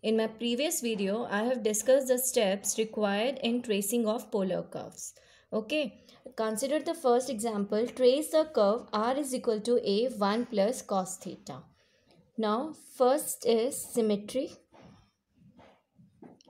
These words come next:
Since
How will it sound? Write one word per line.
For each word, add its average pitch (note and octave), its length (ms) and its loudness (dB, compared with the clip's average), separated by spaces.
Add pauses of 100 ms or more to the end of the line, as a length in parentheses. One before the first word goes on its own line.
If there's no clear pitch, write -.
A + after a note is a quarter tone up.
(1800)
Since - 840 -4